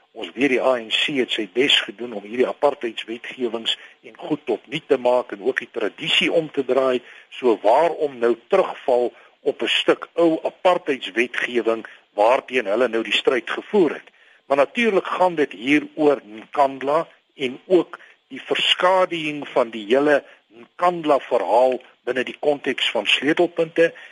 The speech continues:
En ek dink 'n mens kan net met positiewe reaksie kyk na die verdere ontwikkeling hiervan. My bekommernis is en bly dat ons in die fase waar ons nou staan,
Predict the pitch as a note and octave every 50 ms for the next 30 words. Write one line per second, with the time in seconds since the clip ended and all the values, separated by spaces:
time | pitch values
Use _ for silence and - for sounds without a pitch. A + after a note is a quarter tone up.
0 | _ - - D#3 D3 B2 C#3 G#3 G#3 G#3 G3 G3 F#3+ F#3 - G3 F#3+ F#3+ F#3+ F3+
1 | - - D3+ D3+ D#3 D#3 _ _ _ - A3 G#3+ G3 - - E3+ - - - D#3+
2 | D3 D3+ D3 C#3 - - - - _ - - - - - - E3 D#3 - - -
3 | - - D3 C#3 C3 _ _ _ _ _ _ - - F#3+ F3 E3+ - C#3+ C3 B2+
4 | B2 A#2 G#2+ - - - F3+ F3+ F#3 F3+ F#3 F3+ E3+ D#3 E3+ D#3+ C#3+ C#3 D3+ -
5 | - D#3 D3+ D3+ C#3+ C3+ C#3+ C#3 C3 - - D#3+ F3 F3+ E3+ - - - - -
6 | _ - A2+ A#2+ A#2 B2+ - - - G#3 G#3+ G#3 G#3 F#3 E3 E3 D#3+ - - -
7 | _ _ - G#3 F3+ - - - - - D#3 C#3 A#2+ G#2 - - G#2+ A2+ B2 A2+
8 | G2 F2+ E2 _ _ _ _ _ _ _ _ - A#2 B2 - - D3 D3 D3 -
9 | C3 C3+ B2 A2 - - - F3+ E3+ E3 F3+ F3+ - - D3+ B2+ B2+ A#2+ A2+ A#2
10 | A2 - - A2 A2+ C#3 C#3+ - - - - C#3 B2+ B2 A#2 A#2